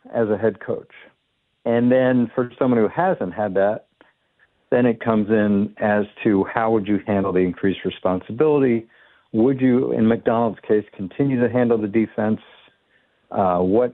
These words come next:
involvement would you have on offense? And, of course, who would be running the offense? So these are all kind of the natural questions. But again, I think everyone's looking for the Ben Johnson type. And this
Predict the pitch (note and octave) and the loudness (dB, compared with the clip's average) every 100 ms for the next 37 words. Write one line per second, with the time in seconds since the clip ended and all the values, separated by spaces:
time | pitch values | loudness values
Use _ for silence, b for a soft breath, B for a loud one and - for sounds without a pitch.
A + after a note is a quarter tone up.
0 | - G2 - G#2+ A2 G#2 G2 G2 G3 - | -4 -2 0 0 0 0 0 0 -2 0
1 | B2 A#2+ A2 G#2+ G2+ - G2+ F#2+ F#2+ F2+ | 0 0 0 0 -2 -2 -6 -4 -6 -8
2 | - G#2+ F#2+ - G#2+ F#2+ E2 E2+ F2 G#2 | -6 -2 -2 -2 -4 -2 0 0 0 0
3 | F#2+ F2 E2+ - - F2+ - - - _ | 0 -2 -4 -6 -6 -10 -12 -20 -20 _
4 | _ _ _ _ _ _ _ _ - B2+ | _ _ _ _ _ _ _ _ -2 0
5 | B2 D3+ B2 A2 G#2 G2+ - A2 F#2+ G2 | 2 2 2 2 0 -2 -2 -2 0 0
6 | G2+ G#2 - F2+ - A2+ - - F#2 G2 | 0 -2 -2 -4 0 -2 -2 -8 -10 -10
7 | - - A#2 A2+ D3 C#3 A2 G#2+ G#2 - | -8 -4 -4 0 0 0 0 -4 -8 -16
8 | _ _ _ _ _ _ _ _ _ - | _ _ _ _ _ _ _ _ _ -4
9 | G#3+ G#3+ D4 G3 G3 G3 D3+ C#3+ F#3 G3+ | -4 0 0 2 2 0 0 0 0 0
10 | D3 C#3+ C3+ B2 D3 D3 C#3+ D#3+ F3+ B2+ | -2 -2 0 0 0 0 0 -2 -4 -6
11 | - - G#3+ G3+ - A2+ C3+ | -4 -4 -2 -4 -2 0 0